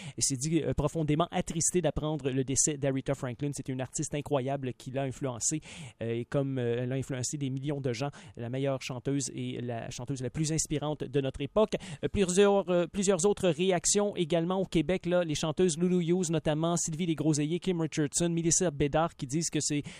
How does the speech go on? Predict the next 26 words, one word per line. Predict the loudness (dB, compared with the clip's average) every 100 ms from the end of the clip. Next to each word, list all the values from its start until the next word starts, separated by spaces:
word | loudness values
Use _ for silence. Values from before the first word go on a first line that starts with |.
| -8
une | -6 0
chanteuse | 0 2 2 2
qui | -2
ont |
vraiment | -2 -2 2 2
eu | 0
une | -2 0
empreinte | 0 0 -2 -2 -4 -12
directe, | -2 2 2 0 -2 -6 -8 -12 -16 -6
euh, |
sur, | -2 0 0 0
euh, | 0 0
sur | -2 0
leur | 0 0
carrière, | 0 -2 0 0 -2 -4
notamment | -2 -2 0 0
Loulou | 0 0
Hughes, | 0 0 2 0
qui, | 0 0 0
euh, |
bon, | -2 -4 -2
elle | -2
a | 0
repris | -4 -4 -6 -4
le | -2
succès, | -2 0 0